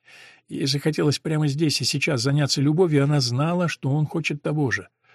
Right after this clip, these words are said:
Мервин положил свои большие руки ей на грудь, и она тяжело задышала. Нэнси расстегнула пуговицы на его брюках и просунула руку внутрь, и все это время в голове крутилась неотвязная мысль: «Я могла умереть,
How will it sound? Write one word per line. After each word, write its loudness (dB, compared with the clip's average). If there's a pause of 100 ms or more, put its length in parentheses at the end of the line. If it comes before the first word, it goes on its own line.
(260)
Мервин 2
положил 0
свои -6
большие -6
руки -6
ей -6
на -10
грудь, -4 (340)
и -2
она -2
тяжело -6
задышала. -10 (540)
Нэнси 2
расстегнула 0
пуговицы -6
на -6
его -6
брюках -4
и -4
просунула -4
руку -4
внутрь, -6 (460)
и -4
все 0
это -2
время 0
в -6
голове -4
крутилась -4
неотвязная -4
мысль: -8 (420)
«Я -6
могла -2
умереть, 2